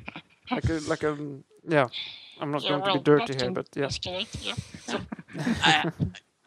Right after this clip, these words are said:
Speaker 3: Adam, I'm so curious about this company. Could you, could you tell us a little bit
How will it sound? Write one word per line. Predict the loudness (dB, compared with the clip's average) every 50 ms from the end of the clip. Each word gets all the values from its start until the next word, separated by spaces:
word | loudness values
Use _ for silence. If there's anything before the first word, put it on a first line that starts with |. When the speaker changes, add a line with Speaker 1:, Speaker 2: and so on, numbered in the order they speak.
| -18 -18 -16 -18 -6 2 4
Speaker 3:
Adam, | 6 6 6 4 4 2
I'm | 0 0
so | 0 -2 -4 -4
curious | -4 -2 2 4 6 8 8 6 6 6
about | 4 4 4 4 4 4
this | 0 -2 0
company. | 0 0 2 4 4 2 2 0 0 2 2 2 2 0
Could | 0 -2 -4 0 4
you, | 2 2 2
could | 0 -6 0 2
you | 2
tell | 4 6 6 6 6
us | 4 4 4
a |
little | 4 4 4 2 2
bit | 4 4 4 4 2 -6